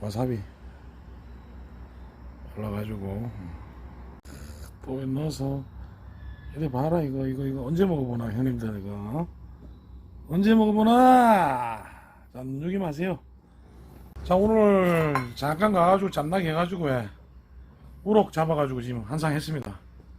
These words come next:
자, 자, 먹고 오늘 저녁에 또 낚시 가겠습니다. 와,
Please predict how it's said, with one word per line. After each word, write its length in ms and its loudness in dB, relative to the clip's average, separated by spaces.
자, 760 -4
자, 100 -4
먹고 360 6
오늘 260 4
저녁에 420 2
또 80 -6
낚시 220 -2
가겠습니다. 480 2
와, 580 2